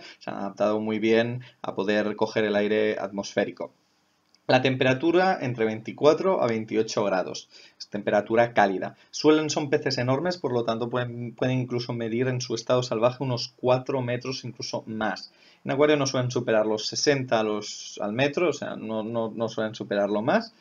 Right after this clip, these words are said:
Requiere de acuarios únicamente con peces grandes, pueden haber argonas, pueden haber pacus, pero siempre del mismo tamaño, porque si es más pequeño que la boca,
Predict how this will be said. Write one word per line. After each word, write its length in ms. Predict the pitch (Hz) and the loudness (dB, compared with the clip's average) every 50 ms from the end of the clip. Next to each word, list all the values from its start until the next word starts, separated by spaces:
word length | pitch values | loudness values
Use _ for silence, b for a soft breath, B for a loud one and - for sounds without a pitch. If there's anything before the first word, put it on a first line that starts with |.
| B B B B B B B B B | B B B B B B B B B
Requiere 440 | - - 143 143 139 135 165 170 165 | -2 2 4 4 4 4 4 6 8
de 80 | 160 156 | 8 6
acuarios 640 | 147 147 160 160 160 170 185 185 190 185 - - - - | 6 6 6 6 8 8 6 6 4 2 0 -6 -4 0
únicamente 460 | 156 151 147 139 135 135 139 139 143 | 0 2 4 4 2 2 2 -2 0
con 180 | 127 117 113 117 | -2 -2 0 2
peces 260 | 123 117 - 113 110 | 0 2 2 0 0
grandes, 380 | 113 123 131 143 151 160 151 | 2 2 2 4 2 0 0
pueden 260 | - - 131 120 117 113 | 0 -2 -2 -2 -2 -2
haber 240 | 110 104 107 101 | 0 0 0 0
argonas, 600 | 98 95 95 92 113 131 143 147 143 139 139 139 131 | 0 0 0 2 2 2 2 2 2 0 0 -2 -4
pueden 160 | 117 104 98 | -6 -6 -6
haber 240 | 98 95 92 92 - | -4 -4 -6 -4 0
pacus, 480 | - 120 131 135 - 135 135 139 139 131 | 2 2 2 2 2 -2 -4 -4 -4 -4
pero 160 | - 107 107 | -4 -4 -4
siempre 340 | - - 127 120 120 131 127 | -2 -2 -2 -2 0 0 2
del 160 | 123 113 107 | 2 2 0
mismo 260 | 107 110 110 113 107 - | 0 -4 -6 -8 -8 -8
tamaño, 280 | - 101 101 98 98 | -8 -6 -6 -8 -10
porque 200 | - - - 95 | -12 -12 -10 -8
si 120 | - - 110 | -4 -4 -4
es 80 | - | -4
más 160 | 117 110 104 | -4 -8 -8
pequeño 320 | - - - - 101 98 98 | -8 -10 -8 -8 -8 -8 -6
que 80 | 101 | -4
la 80 | 98 98 | -2 0
boca, 280 | 107 120 120 151 151 | 0 0 2 0 -2